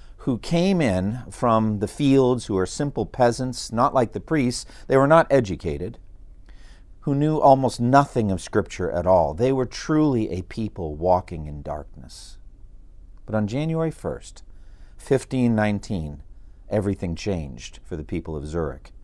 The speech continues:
The people who attended the service that day were stunned. Their priest, Ulrich Zwingli,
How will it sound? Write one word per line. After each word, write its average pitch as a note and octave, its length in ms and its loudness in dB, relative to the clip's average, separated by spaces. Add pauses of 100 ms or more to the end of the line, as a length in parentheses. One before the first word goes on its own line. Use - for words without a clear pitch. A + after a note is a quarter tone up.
(420)
The - 100 -8
people C#3 300 2
who A#2 100 8
attended A2 540 2
the F#2 200 -8
service G#2+ 420 0
that D2+ 200 -2
day D#2+ 140 -4
were D#2 120 -6
stunned. D#2 560 -6 (360)
Their F3 160 2
priest, A2+ 640 0 (100)
Ulrich F#2 340 2
Zwingli, F#2 520 -2